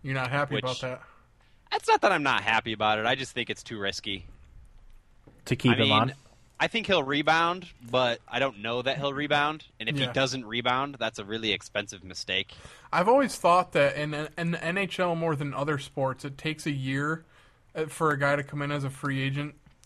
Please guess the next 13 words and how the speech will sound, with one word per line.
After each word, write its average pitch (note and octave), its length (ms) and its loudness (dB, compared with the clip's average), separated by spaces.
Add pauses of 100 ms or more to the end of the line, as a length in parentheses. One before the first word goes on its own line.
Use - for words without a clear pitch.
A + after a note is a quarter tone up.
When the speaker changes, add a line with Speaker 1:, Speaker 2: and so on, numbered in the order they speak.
(120)
Speaker 1:
Like, C#3+ 200 -6
the C#3 80 -6
second C#3+ 420 -6
year, D#3+ 300 -4
it D3 160 -6
just D3 200 -8
seems D#3+ 260 -6
to D#3+ 120 -10
me D#3+ 200 -2
that C#3+ 180 -4
they C3+ 120 -4
play C3+ 200 -6
better. C3+ 340 -6